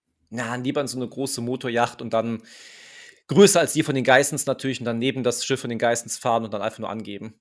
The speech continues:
dass man sich <laughs> größeres Boot kaufen konnte als die. Das wäre so mein Traum.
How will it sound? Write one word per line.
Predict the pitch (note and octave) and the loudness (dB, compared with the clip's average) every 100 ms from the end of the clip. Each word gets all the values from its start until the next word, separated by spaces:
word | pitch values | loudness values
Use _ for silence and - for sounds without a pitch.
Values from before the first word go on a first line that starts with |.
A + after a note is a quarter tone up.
| _ - | _ -10
dass | G#2 | -6
man | A2 F#2 | -6 -6
sich | - - - - - | -8 -8 -10 -12 -16
<laughs> | - | -8
größeres | - E3+ - C#3+ - | 6 6 8 2 2
Boot | D3 - | 0 -2
kaufen | - D#3+ - B2 | 6 6 6 -4
konnte | - B2 G2+ | -2 0 0
als | G2 - | -2 -6
die. | F#2+ - _ _ _ | -12 -12 _ _ _
Das | A#3 A#3 | 2 6
wäre | F3+ | 4
so | - D#3+ | 4 6
mein | B2+ A#2 | 6 6
Traum. | - F#2 F#2 | 0 -2 -2